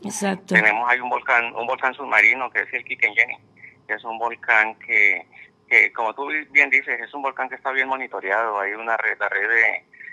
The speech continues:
Speaker 2: de la Universidad de las Indias Occidentales, ellos son los que se encargan de monitorear y nos tienen, nos tienen el, el reporte. Todos los días hay, hay comunicación, hay, ellos son, ellos ponen información. Así como nosotros informamos de nuestra región,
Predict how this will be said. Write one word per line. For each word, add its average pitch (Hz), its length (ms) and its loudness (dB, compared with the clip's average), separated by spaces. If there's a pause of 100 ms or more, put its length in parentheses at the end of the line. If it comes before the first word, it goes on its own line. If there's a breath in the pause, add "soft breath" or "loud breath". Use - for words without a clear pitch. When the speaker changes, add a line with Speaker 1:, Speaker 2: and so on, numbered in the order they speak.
(160 loud breath)
Speaker 2:
de 104 180 2
la 101 60 -2
Universidad 101 580 0
de 117 80 4
las 113 180 -6
Indias 113 240 -6
Occidentales, 110 720 0
ellos 104 240 -10
son 110 160 -4
los 110 120 -8
que 113 100 -10
se 107 100 -4
encargan 104 480 2
de 101 100 -2
monitorear 98 680 4
y - 80 2
nos 98 180 -10
tienen, 117 420 6 (440 loud breath)
nos 107 240 -6
tienen 120 280 0 (720)
el, 92 340 -16 (140)
el 101 80 0
reporte. 113 460 0
Todos 143 220 0
los 135 120 -4
días 139 240 4 (120)
hay, 117 160 4 (200)
hay 113 60 2
comunicación, 117 920 -4
hay, 98 280 -4
ellos 110 200 -10
son, 98 220 -4
ellos 104 240 -4
ponen 117 240 0
información. 107 640 -4
Así 135 160 -4
como 147 180 0
nosotros 131 380 -4
informamos 131 480 0
de 127 100 2
nuestra 123 240 -2
región, 117 420 -2